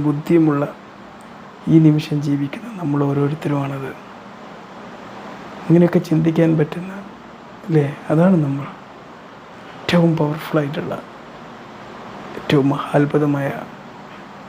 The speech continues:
ഒരു പ്രതിഭാസം. അത് നമ്മുടെ ജീവനാണ്, നമ്മുടെ ജീവിതമാണ്, മരിച്ചിട്ടില്ലാത്ത നമ്മുടെ അവസ്ഥകളാണ്. ചിന്തിക്കുക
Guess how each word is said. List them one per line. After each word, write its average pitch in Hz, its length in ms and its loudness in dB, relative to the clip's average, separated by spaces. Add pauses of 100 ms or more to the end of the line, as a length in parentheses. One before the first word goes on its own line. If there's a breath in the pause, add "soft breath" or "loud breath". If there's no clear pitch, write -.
(880)
ഒരു 139 180 4
പ്രതിഭാസം. 180 520 -6 (180)
അത് 147 180 0
നമ്മുടെ 135 220 0 (100)
ജീവനാണ്, 139 500 -2 (540)
നമ്മുടെ 139 240 2 (100)
ജീവിതമാണ്, 143 540 2 (1300)
മരിച്ചിട്ടില്ലാത്ത 139 760 2
നമ്മുടെ - 260 -4
അവസ്ഥകളാണ്. - 640 -4 (2000)
ചിന്തിക്കുക 151 480 0